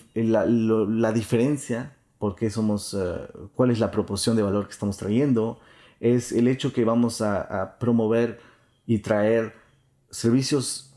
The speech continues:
que son normalmente solo elegibles para los, los millonarios, digamos, servicios premium, de acompa-, de pasar media hora en el teléfono con un cliente,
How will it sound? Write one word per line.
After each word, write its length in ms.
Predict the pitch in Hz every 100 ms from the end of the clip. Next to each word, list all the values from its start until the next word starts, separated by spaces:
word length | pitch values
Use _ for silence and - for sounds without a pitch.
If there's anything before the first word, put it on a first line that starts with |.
| -
que 120 | 113
son 340 | 123 120 120
normalmente 560 | 123 123 135 143 143 127
solo 480 | 120 139 131 113 -
elegibles 540 | 113 107 135 131 123
para 260 | - 110 107
los, 460 | 104 104 - - -
los 160 | 110 104
millonarios, 680 | 117 107 104 104 110 107
digamos, 460 | - 107 101 98 - - _
servicios 520 | - 104 113 107 117
premium, 600 | - 135 139 127 110 127 135 - - -
de 280 | 101 107 101
acompa-, 440 | 104 - 107 -
de 160 | 120 110
pasar 380 | - 104 120 113
media 280 | 113 110 107
hora 140 | 107
en 60 | 101
el 80 |
teléfono 460 | 98 104 101 104 101
con 100 | 101
un 80 | 98
cliente, 720 | - 120 135 131 123 123 120